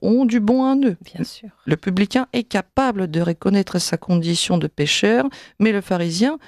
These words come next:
Speaker 1: même s'il s'élève au-dessus des autres, il sait dire merci à Dieu tout de même.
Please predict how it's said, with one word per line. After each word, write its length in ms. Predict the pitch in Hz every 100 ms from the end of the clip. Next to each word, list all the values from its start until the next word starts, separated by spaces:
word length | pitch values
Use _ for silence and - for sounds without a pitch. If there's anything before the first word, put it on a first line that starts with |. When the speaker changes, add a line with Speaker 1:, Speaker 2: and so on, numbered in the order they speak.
| - -
Speaker 1:
même 300 | 202 233 208
s'il 260 | - 175
s'élève 360 | - 170 175 160
au-dessus 340 | 156 151 -
des 160 | 165 220
autres, 300 | 330 - - _ 190
il 140 | 175
sait 240 | - 247
dire 240 | 196 208 175
merci 380 | 160 - - 165
à 100 | 156
Dieu 180 | 269
tout 160 | 320 165
de 80 | 151
même. 320 | 156 151